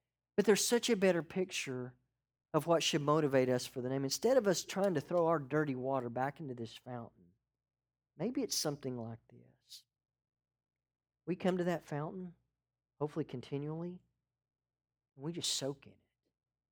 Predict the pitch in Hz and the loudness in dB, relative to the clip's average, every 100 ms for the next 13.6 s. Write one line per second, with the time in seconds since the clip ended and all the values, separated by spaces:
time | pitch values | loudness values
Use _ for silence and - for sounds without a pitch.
0 | _ _ _ _ _ _ _ _ 160 123 | _ _ _ _ _ _ _ _ -16 -14
1 | - 127 - 151 151 147 156 165 156 - | -8 -8 -8 -8 -6 -6 -8 -10 -14 -20
2 | _ _ _ _ _ _ _ _ _ _ | _ _ _ _ _ _ _ _ _ _
3 | _ _ _ _ 139 165 127 - 131 135 | _ _ _ _ -6 -6 -8 -10 -6 -4
4 | 139 - 147 - _ _ _ _ _ _ | -6 -14 -20 -20 _ _ _ _ _ _
5 | _ _ _ _ _ _ 123 127 110 107 | _ _ _ _ _ _ -16 -14 -14 -14
6 | 117 123 - 107 _ _ _ _ _ _ | -14 -14 -16 _ _ _ _ _ _ _
7 | _ _ _ _ _ _ - 151 190 190 | _ _ _ _ _ _ -8 -4 0 0
8 | 180 170 170 160 143 117 113 120 135 147 | 0 0 -2 -2 -4 -8 -12 -8 -6 -8
9 | - - _ _ _ _ _ _ 101 _ | -10 -18 _ _ _ _ _ _ -20 _
10 | _ 123 113 98 _ _ _ _ _ _ | _ -14 -14 -18 _ _ _ _ _ _
11 | _ _ _ _ _ 139 123 160 160 - | _ _ _ _ _ -6 -4 -4 -6 -10
12 | - _ _ - 170 151 - 156 143 120 | -16 _ _ -6 -2 -2 -4 -6 -4 -6
13 | - - 165 160 160 | -10 -14 -6 -4 -4